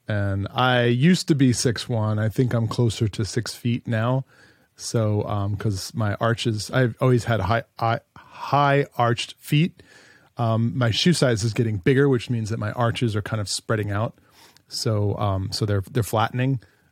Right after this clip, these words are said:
So, uh, yeah, so I used to be an eleven and a half. I'm now a size thirteen.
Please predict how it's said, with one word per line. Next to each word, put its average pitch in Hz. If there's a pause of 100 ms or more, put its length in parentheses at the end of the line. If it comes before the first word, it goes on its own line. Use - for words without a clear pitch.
So, 104
uh, 98
yeah, -
so 107
I 107
used 110
to 123
be 101
an 110
eleven 107
and 110
a 98
half. 120
I'm 104
now 107
a 101
size 107 (180)
thirteen. 143